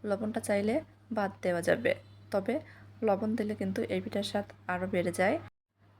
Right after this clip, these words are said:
আবার খুব ভালো মিশিয়ে নেওয়া হলে এখানে আমি দেড় টেবিল চামচ তেল দিয়ে দেব। তেল দিয়ে খুব ভালোভাবে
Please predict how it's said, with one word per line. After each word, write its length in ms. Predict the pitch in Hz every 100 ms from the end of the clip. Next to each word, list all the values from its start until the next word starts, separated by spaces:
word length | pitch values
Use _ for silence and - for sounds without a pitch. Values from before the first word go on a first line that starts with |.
| - - - - - -
আবার 160 | 247 247
খুব 140 | 277 247
ভালো 160 | 247
মিশিয়ে 300 | 208 202 247 226
নেওয়া 160 | 202
হলে 140 | 220 214
এখানে 240 | 202 214 196
আমি 120 | 202 285 - 202
দেড় 180 | 190 -
টেবিল 240 | 220 220 226
চামচ 240 | 208 220 -
তেল 180 | 185 180
দিয়ে 160 | 190 196
দেব। 180 | 185 214 277 - -
তেল 160 | 226 214
দিয়ে 140 | 214 233
খুব 160 | 240 220
ভালোভাবে 440 | 202 196 202 214